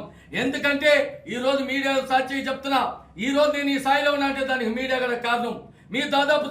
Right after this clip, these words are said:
చూస్తున్నారు, ఇరవై రెండేళ్ల నుంచి అనేక రకాలుగా కూలికి పోతే కుండగాలాలి, రెక్కడితే డొక్కాడాలి, అటు మీద పరిస్థితులను ముందుకు పోతాం.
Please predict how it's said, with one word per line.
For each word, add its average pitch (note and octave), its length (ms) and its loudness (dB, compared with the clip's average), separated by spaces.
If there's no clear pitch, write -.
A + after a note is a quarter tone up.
చూస్తున్నారు, D4 460 2
ఇరవై D4+ 260 4
రెండేళ్ల D4 360 4
నుంచి D4 260 0
అనేక D#4 300 2
రకాలుగా C4 460 0
కూలికి D4+ 360 -4
పోతే D4+ 220 2
కుండగాలాలి, D4 560 2
రెక్కడితే D4+ 580 4
డొక్కాడాలి, C#4 500 2
అటు C4 180 0
మీద B3 140 -4
పరిస్థితులను A#3+ 400 -4
ముందుకు G#3 240 -2
పోతాం. G3 220 -4